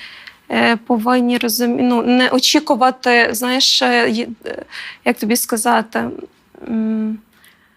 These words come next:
мені здається, що є трохи таке очікування, хто, хто не розуміє, то якби є таке очікування, що я все маю виконати на фул, на сто відсотків, все зробити, там,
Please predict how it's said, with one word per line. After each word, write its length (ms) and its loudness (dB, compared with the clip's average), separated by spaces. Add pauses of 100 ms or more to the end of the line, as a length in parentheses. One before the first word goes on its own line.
(1120)
мені 180 8
здається, 400 4
що 160 0
є 100 4
трохи 220 2
таке 240 2
очікування, 540 2
хто, 280 2
хто 240 2
не 160 2
розуміє, 800 4
то 140 -2
якби 260 2
є 100 4
таке 200 0
очікування, 800 2
що 240 2
я 180 2
все 260 0
маю 240 4
виконати 580 -2
на 160 0
фул, 480 0 (380)
на 120 0
сто 360 0
відсотків, 640 -2
все 260 0
зробити, 560 0
там, 300 -2